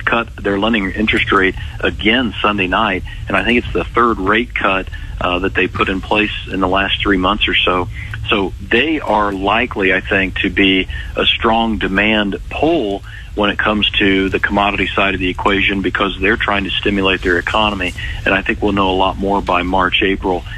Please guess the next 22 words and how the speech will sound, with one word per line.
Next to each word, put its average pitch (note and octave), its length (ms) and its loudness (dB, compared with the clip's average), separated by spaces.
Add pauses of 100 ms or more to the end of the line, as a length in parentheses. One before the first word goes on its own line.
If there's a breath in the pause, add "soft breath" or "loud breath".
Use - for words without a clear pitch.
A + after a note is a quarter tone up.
(140 loud breath)
as F#2 180 0
to F#2+ 120 2
whether F#2 260 2
that's F2+ 220 0
gonna F#2+ 200 -2
be F2 140 0
an F2 80 2
issue F#2 340 2
or E2+ 60 0
not. F2+ 320 0
But F#2 120 0
I'm G#2+ 180 0 (220 loud breath)
more A2 200 2
optimistic G#2+ 720 0
because F#2+ 340 -2
their G#2 200 2
zero A2 420 2
policy G#2 600 -2
towards G#2 420 0
covid F#2+ 500 0 (240 loud breath)
has G2+ 160 0
actually G2 560 0